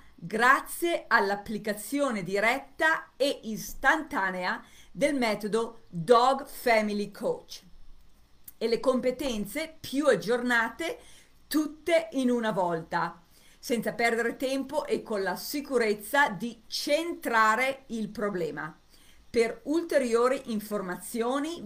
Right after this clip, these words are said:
vai a amantidelcane punto it oppure Dog Family Coach,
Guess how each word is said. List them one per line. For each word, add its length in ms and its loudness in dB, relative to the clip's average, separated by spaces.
vai 480 4
a 360 2
amantidelcane 1700 0
punto 460 -4
it 400 -2
oppure 760 0
Dog 720 4
Family 600 0
Coach, 680 2